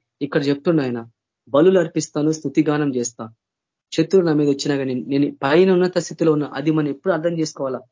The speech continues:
దావీదు రాజు ప్రార్థన చూడండి, "శత్రువులు నన్ను ముట్టినా కానీ నేను ఎక్కడున్నా? ఉన్నత స్థితి, ఉన్నత శత్రువుల కంటే ఎత్తుగా నేనున్నా." అంటే మీరు అర్థం చేసుకోవాలా,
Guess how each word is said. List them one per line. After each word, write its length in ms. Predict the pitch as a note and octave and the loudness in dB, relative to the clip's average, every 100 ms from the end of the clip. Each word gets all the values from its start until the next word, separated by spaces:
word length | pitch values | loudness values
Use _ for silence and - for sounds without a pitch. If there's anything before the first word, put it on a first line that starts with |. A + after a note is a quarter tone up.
| _ _ _ - | _ _ _ -8
దావీదు 320 | B2+ C#3+ D#3+ | -2 0 2
రాజు 180 | E3 D3+ | 0 0
ప్రార్థన 380 | D3+ C3+ C3+ C#3 | -2 0 0 -2
చూడండి, 440 | C3 A#2+ A2 A2 _ _ - | -2 -4 -4 -8 _ _ -8
"శత్రువులు 380 | - E3+ G#3 G#3 | -2 0 2 2
నన్ను 120 | F#3 | 2
ముట్టినా 360 | D3+ C#3+ D#3+ E3 | 0 -2 -2 -2
కానీ 220 | C#3+ C3 | -2 -4
నేను 180 | C3 B2+ | -6 -6
ఎక్కడున్నా? 460 | B2 E3 E3+ F#3+ G3 _ _ _ | -4 -2 -2 -4 -8 _ _ _
ఉన్నత 360 | C#3+ E3+ F#3+ F#3+ | 2 2 2 -2
స్థితి, 280 | - D3+ D#3 | -6 -2 0
ఉన్నత 600 | C3+ C#3+ F3+ F3+ G3+ A3+ _ _ - | 0 -2 -2 -2 -6 -6 _ _ -6
శత్రువుల 400 | - E3 G#3+ G#3 | -4 2 2 2
కంటే 200 | G3+ F#3+ | -2 -2
ఎత్తుగా 440 | D3 D#3 - A#3+ | -4 -4 0 2
నేనున్నా." 420 | A3+ E3+ D#3 B2 - _ _ _ _ _ | 2 0 -4 -6 -12 _ _ _ _ _
అంటే 180 | F#3 G3 | -8 -4
మీరు 160 | G3 F#3 | -2 -2
అర్థం 280 | E3 G3+ G3 | -4 -2 -2
చేసుకోవాలా, 520 | F3+ - C#3+ B2+ | -2 -4 -4 -6